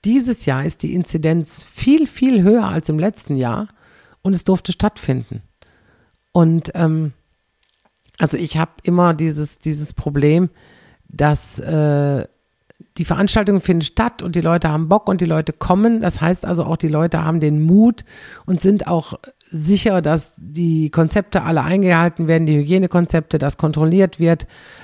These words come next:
Ähm, ich fühl mich immer wohl, wenn mir jemand,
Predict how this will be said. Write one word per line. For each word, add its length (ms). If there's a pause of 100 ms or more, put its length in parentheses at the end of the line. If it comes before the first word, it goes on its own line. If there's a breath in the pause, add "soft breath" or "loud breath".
(140 loud breath)
Ähm, 380
ich 140
fühl 160
mich 280
immer 360
wohl, 280
wenn 120
mir 120
jemand, 420